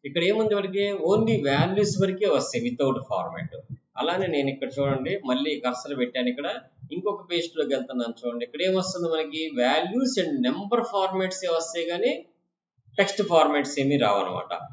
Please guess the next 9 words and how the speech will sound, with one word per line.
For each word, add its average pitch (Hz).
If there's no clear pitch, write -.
కంట్రోల్ 135
జెడ్. 101
ఇవి 220
డిఫరెంట్ 214
డిఫరెంట్‌గా 196
మనకి 143
వీటిలో 123
ప్రొవైడ్ 120
చేశాడు. 110